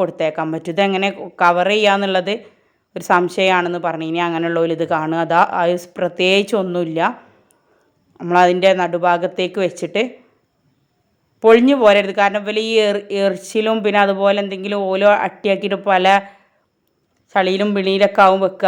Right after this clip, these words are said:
നമ്മളെ സാധനം നമ്മൾ നോക്കണ മാതിരി ഒന്നും ഓല് നോക്കുമെന്ന് വെച്ചിട്ട് ഓല് ആ ഒരു സേഫ്റ്റി ഇല്ല എന്നല്ല അതിൻ്റെ അർത്ഥം. എന്നാലും നമ്മൾ എന്ത് ചെയ്യുക, നമ്മൾ കൊടുത്തേക്കേണ്ട പരമാവധി നമ്മൾ ശ്രദ്ധിക്കുക. ദാ ഇതുപോലെ ഒരുമിച്ച് വെച്ചിട്ട് ഇങ്ങനെ ബബിളായി ഉള്ളിൽ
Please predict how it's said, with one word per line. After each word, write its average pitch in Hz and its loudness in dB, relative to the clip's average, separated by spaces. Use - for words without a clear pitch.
നമ്മളെ 185 -2
സാധനം 196 0
നമ്മൾ 185 -2
നോക്കണ 196 -2
മാതിരി 190 0
ഒന്നും 190 -2
ഓല് 175 -2
നോക്കുമെന്ന് 165 -4
വെച്ചിട്ട് 202 -2
ഓല് 240 4
ആ - 6
ഒരു 254 -4
സേഫ്റ്റി 240 -6
ഇല്ല 220 -4
എന്നല്ല 240 -2
അതിൻ്റെ 214 -4
അർത്ഥം. 190 -8
എന്നാലും 175 -2
നമ്മൾ 175 -4
എന്ത് 214 -2
ചെയ്യുക, 196 0
നമ്മൾ 175 -4
കൊടുത്തേക്കേണ്ട 196 0
പരമാവധി 180 0
നമ്മൾ 175 -4
ശ്രദ്ധിക്കുക. 156 -6
ദാ 180 6
ഇതുപോലെ 175 0
ഒരുമിച്ച് 165 -6
വെച്ചിട്ട് 165 -4
ഇങ്ങനെ 208 2
ബബിളായി 233 4
ഉള്ളിൽ 240 -2